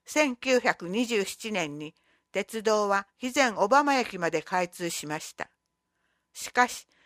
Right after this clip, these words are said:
終着駅が温泉街の中心地から離れていたことや、同じ時期に自動車やバスが普及したこともあり、小浜鉄道は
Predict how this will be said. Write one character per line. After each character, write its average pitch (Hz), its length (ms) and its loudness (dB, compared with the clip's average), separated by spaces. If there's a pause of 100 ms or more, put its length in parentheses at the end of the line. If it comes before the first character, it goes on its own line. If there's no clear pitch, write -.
(140)
終 262 260 2
着 254 320 4
駅 196 240 0
が 185 240 4
温 269 200 2
泉 269 280 0
街 202 220 6
の 196 140 0
中 269 280 -2
心 262 300 -2
地 - 120 -12
か 180 140 4
ら 180 120 6
離 220 280 2
れ 254 140 0
て 240 140 0
い 226 80 -8
た 160 140 2
こ 175 140 -6
と 170 160 0
や、 160 220 -2 (420)
同 208 140 -2 (160)
じ 277 140 -4
時 262 120 -6
期 214 180 -8
に 196 180 -10 (280)
自 214 180 -4
動 285 220 4
車 190 160 2
や 185 200 6
バ 240 160 4
ス 240 140 -6
が 180 160 2
普 - 340 0
及 247 40 2
し - 100 -8
た 226 120 0
こ 196 120 -6
と 160 120 -2
も 165 140 -4
あ 160 120 0
り、 147 180 -14 (420)
小 196 120 6
浜 233 280 6
鉄 202 300 -2
道 190 240 6
は 190 200 4